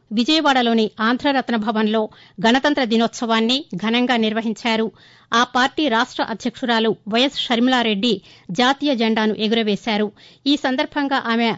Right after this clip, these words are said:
రాష్ట్ర ప్రజలకు గణతంత్ర దినోత్సవ శుభాకాంక్షలు తెలిపారు. వచ్చే నెల రెండవ వారంలో ముఖ్యమంత్రి నారా చంద్రబాబు నాయుడు అధ్యక్షతన కలెక్టర్ల సదస్సు జరగనుంది. కూటమి ప్రభుత్వం అధికారంలోకి వచ్చిన తర్వాత ఇప్పటి వరకు రెండుసార్లు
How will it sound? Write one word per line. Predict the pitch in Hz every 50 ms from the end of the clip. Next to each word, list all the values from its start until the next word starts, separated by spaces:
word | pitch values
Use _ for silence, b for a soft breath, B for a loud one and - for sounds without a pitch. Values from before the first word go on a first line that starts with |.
| - -
రాష్ట్ర | 214 220 240 254 - - 294
ప్రజలకు | - 233 220 220 214 220 202 - 226 190 B B B B B B 196
గణతంత్ర | 214 220 247 - 320 294 302 320 285
దినోత్సవ | 226 233 233 240 233 - - 240 226
శుభాకాంక్షలు | 220 - - 214 - 262 262 247 - 247 240 233 - 247 220 220
తెలిపారు. | - - 214 208 - 226 220 214 214 208 - _ _ _ _ _ _ _ b b b b b b b b b b b
వచ్చే | 233 247 247 - - 349 339
నెల | 330 320 311 285
రెండవ | 254 226 214 226 254 254 247
వారంలో | 233 233 226 226 226 220 226 254 330 427 466 b b b - 226
ముఖ్యమంత్రి | 233 240 - - 339 320 330 311 311 269
నారా | 233 220 220 233 254 262 254
చంద్రబాబు | - 262 220 220 254 254 269 254 233 240
నాయుడు | 233 220 220 214 214
అధ్యక్షతన | 220 208 196 - 240 - - - - - 226 240 226 185 - _ _ _ -
కలెక్టర్ల | - 247 262 269 - - 302 277 277
సదస్సు | 269 - - 220 240 240 - - 254
జరగనుంది. | 208 214 208 214 220 220 220 208 202 190 214 220 214 b b b b b b b b _ -
కూటమి | - 320 339 339 349 330 330
ప్రభుత్వం | 320 285 254 - 262 262 - 262 262 269 262 - 208
అధికారంలోకి | 202 - 277 277 294 269 247 247 240 233 226 - 233
వచ్చిన | 208 208 - - - 233
తర్వాత | 220 - 220 214 214 220 214 - - 240 208 160 b b b b b b -
ఇప్పటి | 247 240 - 262 - 254
వరకు | 233 240 254 247 - 294 285
రెండుసార్లు | 226 214 220 233 247 233 - 247 233 240 262 254